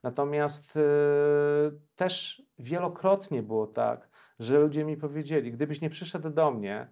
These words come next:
nie powiedział, że ja mogę iść dalej, to ja bym nigdy nie poszedł. Ja bym nie zdobył tego szczytu”.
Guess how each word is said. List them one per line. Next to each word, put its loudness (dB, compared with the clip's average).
nie -6
powiedział, 2
że 2
ja 0
mogę 2
iść -4
dalej, 0
to -6
ja -2
bym -6
nigdy -6
nie -8
poszedł. -12
Ja 2
bym -6
nie -6
zdobył -2
tego -10
szczytu”. -18